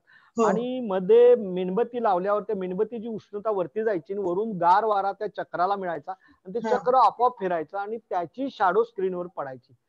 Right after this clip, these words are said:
Speaker 1: वा.
Speaker 2: आणि ते रामायण म्हणजे हनुमान आलाय, तो सीतेजवळ बसलाय, अंगठी
Speaker 1: हा.
Speaker 2: द्यायला लागलाय, हे, हे देखील अशी धमाल.
Speaker 1: वा.
Speaker 2: राम, लक्ष्मण, सीता सगळे जंगलात फिरतायत, अशी देखील दृश्य दिसायची. अशी,
Speaker 1: वा, वा.
Speaker 2: अ,
Speaker 1: किती छान.
Speaker 2: धमाल टी-, टी-, टीव्हीच बघायला मिळायचं नाही ना लोकांना.
Speaker 1: हो, हो.
Speaker 2: असे
Speaker 1: खूपच.
Speaker 2: संध्याकाळी येऊन,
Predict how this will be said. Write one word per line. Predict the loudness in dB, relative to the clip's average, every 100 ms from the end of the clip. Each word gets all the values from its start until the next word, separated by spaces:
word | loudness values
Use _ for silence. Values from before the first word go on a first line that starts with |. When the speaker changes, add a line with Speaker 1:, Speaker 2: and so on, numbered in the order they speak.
| 2
Speaker 1:
वा. | 4 4 0
Speaker 2:
आणि | 0 0
ते | 0 -6
रामायण | -12 -10 -6 -6 -4
म्हणजे | -2 0 0 -4 -2
हनुमान | 2 4 6
आलाय, | 8 8 6
तो | 2
सीतेजवळ | -2 -2 4 8 8
बसलाय, | 6 0 -2 -4 -6
अंगठी | -6 -2 4
Speaker 1:
हा. | 6
Speaker 2:
द्यायला | 6
लागलाय, | 4 0 0
हे, | 4
हे | 4 4 4
देखील | 4 0 -2
अशी | -2
धमाल. | -4 -6 -8 _ _ _
Speaker 1:
वा. | 2
Speaker 2:
राम, | 6 6 6
लक्ष्मण, | -2 -4 -8 -8
सीता | -6 -6 -2 -2
सगळे | 2 4 4
जंगलात | 2 2 2 2
फिरतायत, | 0 2 -2 -4 _ -8
अशी | -4 -4
देखील | -4 -6 -4
दृश्य | -4 -4 -6
दिसायची. | -6 -8 -14 -16
अशी, | -20 -18 -6 2
Speaker 1:
वा, | 4 4
वा. | 2
Speaker 2:
अ, |
Speaker 1:
किती | -4 -8 -6 2
छान. | 4 4 2
Speaker 2:
धमाल | 2 -2
टी-, | -6 -8 -10 -12 -16
टी-, | -6 -6
टीव्हीच | -2 -2 -2 -2
बघायला | -2 -2 -4
मिळायचं | -4 -8 -10 -12
नाही | -14
ना | -14
लोकांना. | -14 -14 -12 2 6
Speaker 1:
हो, | 6
हो. | 4 -2
Speaker 2:
असे | -6 -18 _ -4 -2 0
Speaker 1:
खूपच. | 0
Speaker 2:
संध्याकाळी | 2 2 2 4 2
येऊन, | 2 -2